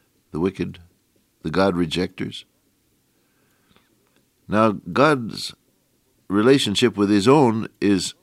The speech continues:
spoken of as joy. "The Lord God in the midst of thee is mighty. He will save. He will rejoice in his love.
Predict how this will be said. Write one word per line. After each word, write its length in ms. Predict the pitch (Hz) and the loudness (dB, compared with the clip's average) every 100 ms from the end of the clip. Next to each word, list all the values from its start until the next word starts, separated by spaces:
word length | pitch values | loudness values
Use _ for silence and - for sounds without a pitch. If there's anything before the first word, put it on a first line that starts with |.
| _ | _
spoken 420 | - - 131 120 | -6 0 0 2
of 180 | 110 104 - | 0 0 0
as 360 | 107 104 87 - _ _ _ _ _ _ _ _ _ _ | 2 2 0 -10 _ _ _ _ _ _ _ _ _ _
joy. 600 | - 123 185 156 82 - _ _ _ _ _ _ - - - _ - | 2 6 8 6 4 -4 _ _ _ _ _ _ -20 -20 -20 _ -4
"The 100 | 104 | 2
Lord 480 | 131 135 110 - - _ _ _ _ _ - | 4 4 2 -4 -16 _ _ _ _ _ -8
God 440 | 104 120 120 104 - | 0 2 2 0 -2
in 160 | 101 101 | -2 -2
the 60 | 110 | 2
midst 320 | 131 - 107 | 0 0 -4
of 120 | 92 | 0
thee 280 | 107 104 - | 2 0 2
is 360 | 104 110 92 - | 2 2 0 -6
mighty. 760 | 90 117 131 117 90 64 - _ _ _ _ - _ | -2 2 2 2 -2 -4 -12 _ _ _ _ -20 _
He 360 | - 123 135 127 | 0 4 6 6
will 280 | 117 120 110 | 6 6 4
save. 1000 | - - 147 143 110 92 73 67 - - _ _ _ _ _ _ _ | 0 2 6 8 6 4 -2 -10 -20 -20 _ _ _ _ _ _ _
He 300 | - 117 127 | -4 0 2
will 240 | 120 110 104 | 4 4 4
rejoice 1000 | 104 104 85 120 175 170 135 - - - - | 2 0 2 6 6 6 4 -2 -10 -8 -4
in 160 | 110 | 0
his 180 | 110 92 | 0 4
love. 500 | 131 135 131 117 | 8 10 8 4